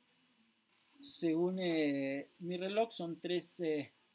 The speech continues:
tres veinticinco más o menos, entonces ustedes tendrán que, eh,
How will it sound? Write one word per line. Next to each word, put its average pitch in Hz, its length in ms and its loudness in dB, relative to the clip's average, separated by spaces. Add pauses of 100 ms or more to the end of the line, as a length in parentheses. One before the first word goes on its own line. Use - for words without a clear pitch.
(1120)
tres 160 220 2
veinticinco 277 600 4
más 269 200 2
o 294 60 6
menos, 285 360 2
entonces 165 360 -2
ustedes 143 380 -4
tendrán 131 460 -8
que, 120 320 -8 (800)
eh, 113 340 -8